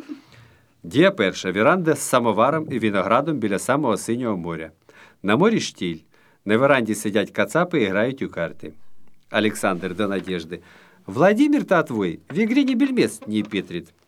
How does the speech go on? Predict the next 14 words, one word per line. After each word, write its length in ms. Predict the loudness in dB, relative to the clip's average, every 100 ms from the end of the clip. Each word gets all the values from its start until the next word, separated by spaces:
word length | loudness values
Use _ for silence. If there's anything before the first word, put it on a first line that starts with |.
| _ _ _ _
Владимир 540 | -2 0 0 -2 -4
нарвался 540 | 2 2 4 2 2 -4
на 80 | -4
туза 300 | -2 0 0
моего, 340 | 0 -2 -2
а 120 | -2
теперь 280 | -4 -4 0
вот 180 | 0 0
и 60 | -4
злишься. 480 | -2 -6 -6 -8
Злишься 420 | -2 2 2 0 -4
ведь, 200 | -4 0
я 200 | 2 2
вижу. 300 | 0 -2